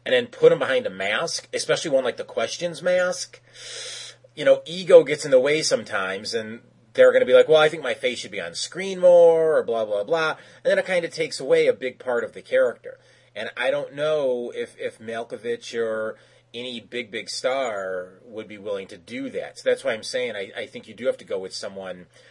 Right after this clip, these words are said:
like Jeffrey Combs, who's really just a B movie star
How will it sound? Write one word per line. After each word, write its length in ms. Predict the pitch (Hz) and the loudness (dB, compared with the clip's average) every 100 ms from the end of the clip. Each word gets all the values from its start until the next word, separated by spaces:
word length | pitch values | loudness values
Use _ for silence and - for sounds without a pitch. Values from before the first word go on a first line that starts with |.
| _ - | _ -10
like 140 | 117 | -8
Jeffrey 260 | - 127 123 | -2 -2 -4
Combs, 400 | - 98 92 95 | -14 -16 -16 -18
who's 180 | 110 98 | -16 -8
really 160 | 120 | -6
just 200 | 110 101 | -6 -8
a 40 | 104 | -12
B 300 | 90 107 107 | -12 -18 -16
movie 400 | 101 101 110 104 | -16 -18 -16 -14
star 640 | - 95 85 82 82 82 | -12 -12 -12 -12 -12 -12